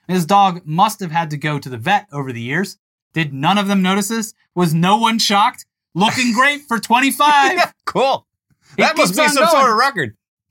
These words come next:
Speaker 1: "Hey, I'm known as the vet that kept this dog alive
Speaker 2: Yeah.
Speaker 1: thirty years."
Speaker 2: I guess it is good for business.
Speaker 1: It is.
Speaker 2: You don't ask too many questions.
Speaker 1: He's the best vet in town.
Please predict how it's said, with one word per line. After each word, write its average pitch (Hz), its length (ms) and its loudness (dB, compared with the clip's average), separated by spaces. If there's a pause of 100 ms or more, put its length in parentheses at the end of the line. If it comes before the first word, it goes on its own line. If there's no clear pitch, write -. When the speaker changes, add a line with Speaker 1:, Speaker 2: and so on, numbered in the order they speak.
(300)
Speaker 1:
"Hey, 214 180 2
I'm 269 180 2
known 247 180 4
as 196 120 0
the 180 80 2
vet 214 300 -2
that 190 100 -2
kept 220 260 -4
this 220 160 -2
dog 214 280 4
alive 196 300 2
Speaker 2:
Yeah. 180 100 0
Speaker 1:
thirty 208 200 2
years." 202 260 2
Speaker 2:
I 147 100 0
guess 240 180 0
it 196 100 0
is 214 120 0
good 160 220 -2
for 139 80 -10
business. 110 380 -4
Speaker 1:
It 185 160 2
is. 214 360 -2
Speaker 2:
You 143 80 -2
don't 160 220 0
ask 143 240 -2
too 135 80 -4
many 127 140 -4
questions. - 420 -4
Speaker 1:
He's 156 100 0
the 110 60 -8
best 208 260 -2
vet 202 220 -4
in 185 60 -2
town. 202 280 0